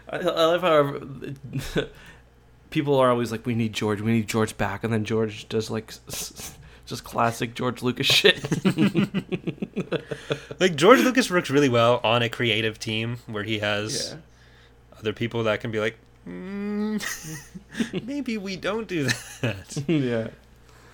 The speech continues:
Speaker 1: Yeah.
Speaker 2: But
Speaker 1: Uh, let's move on, though. Oh, one
Speaker 2: Yeah.
Speaker 1: thing actually I do wanna note is that they have Thrawn, after, after the end of the, uh,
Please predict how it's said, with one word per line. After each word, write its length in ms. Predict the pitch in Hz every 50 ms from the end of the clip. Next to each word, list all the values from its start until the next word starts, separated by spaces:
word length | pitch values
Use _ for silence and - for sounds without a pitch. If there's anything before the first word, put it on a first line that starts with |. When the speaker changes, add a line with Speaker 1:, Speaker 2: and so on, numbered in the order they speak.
| - - - - - - - - - - -
Speaker 1:
Yeah. 140 | - 78 -
Speaker 2:
But 260 | - 101 92 87 - - _ - - - _ - - _ _ - - - - - - - - - - - - - - -
Speaker 1:
Uh, 160 | - 120 123 139
let's 160 | 156 156 165
move 160 | 165 151 131
on, 200 | 127 113 107 104
though. 200 | 101 104 98 - -
Oh, 140 | 147 156 170
one 200 | 151 175 196 214
Speaker 2:
Yeah. 40 |
Speaker 1:
thing 120 | 208 190 180
actually 240 | 160 151 - - 143
I 20 |
do 100 | 131 131 131
wanna 120 | 127 123
note 220 | 120 120 117 113 113
is 100 | 110 107
that 280 | 117 110 113 - - - -
they 100 | 131 135
have 160 | 185 220 220
Thrawn, 480 | - - 160 175 175 175 175 170 156 - - _ _ _ _ -
after, 180 | - 139 - -
after 140 | 135 135 -
the 140 | 135 135 123
end 200 | 139 147 160 156
of 80 | 151 143
the, 220 | 147 139 131 127
uh, 220 | 117 117 113 113